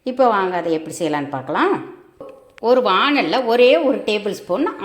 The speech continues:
ஆயில் விட்டிருக்கேன். இப்போ இந்த கடலைப்பருப்பும் உளுந்தம்பருப்பு ரெண்டு பருப்பும் போட்டுடலாம். போட்டுட்டு இதை வந்து தீயை வந்து கொஞ்சம் சிம்மில் வச்சு வறுத்துக்கங்க, செவக்க வறுத்துக்கங்க. வறுத்து இதை தனியா எடுத்து வச்சுட்டு மற்ற பொருளெல்லாம் வறுக்கலாம்.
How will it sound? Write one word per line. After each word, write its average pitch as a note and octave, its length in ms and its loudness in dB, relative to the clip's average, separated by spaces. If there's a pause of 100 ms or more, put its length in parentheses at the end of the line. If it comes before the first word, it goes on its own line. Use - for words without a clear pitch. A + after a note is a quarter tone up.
ஆயில் F3+ 260 0
விட்டிருக்கேன். D3 460 -4 (600)
இப்போ C#4+ 180 2 (540)
இந்த C4 120 2 (160)
கடலைப்பருப்பும் A#3+ 760 2 (140)
உளுந்தம்பருப்பு A#3+ 640 2 (100)
ரெண்டு A#3+ 300 2
பருப்பும் A#3 380 0
போட்டுடலாம். F3 440 2 (960)
போட்டுட்டு B3+ 480 4 (320)
இதை A#3 220 4
வந்து G3+ 220 -2 (220)
தீயை E4+ 300 2
வந்து B3 240 -2
கொஞ்சம் C#4 280 0
சிம்மில் F#4 420 0
வச்சு - 260 -4 (100)
வறுத்துக்கங்க, C#3+ 480 -2 (360)
செவக்க C#4+ 540 2
வறுத்துக்கங்க. D3+ 440 -2 (460)
வறுத்து C#4 360 2
இதை G3 100 0 (120)
தனியா B3+ 240 2 (180)
எடுத்து C4 240 2 (100)
வச்சுட்டு C4+ 340 -4 (120)
மற்ற - 180 -4 (120)
பொருளெல்லாம் F#3+ 460 0
வறுக்கலாம். D#3+ 500 -2